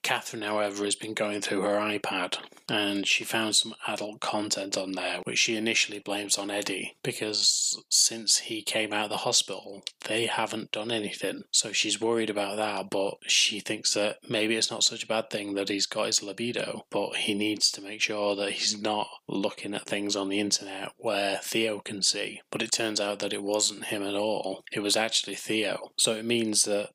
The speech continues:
they're gonna have to have the talk with Theo about sex. They knew it was coming, but they didn't think it would be this soon. But as we've seen during the series,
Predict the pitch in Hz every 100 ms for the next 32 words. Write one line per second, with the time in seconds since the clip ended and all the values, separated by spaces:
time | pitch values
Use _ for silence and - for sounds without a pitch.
0 | - 123 107 110 101 - 101 - - 101
1 | 98 - - 104 98 101 - 113 107 98
2 | 95 98 98 - - 104 - - - -
3 | - 107 113 110 104 104 - 120 107 98
4 | 95 107 95 98 101 98 98 98 107 104
5 | 101 - 98 98 - 104 98 - 110 104
6 | 95 95 - 117 120 117 110 104 123 117
7 | 107 98 95 98 98 98 110 101 95 -
8 | 104 - -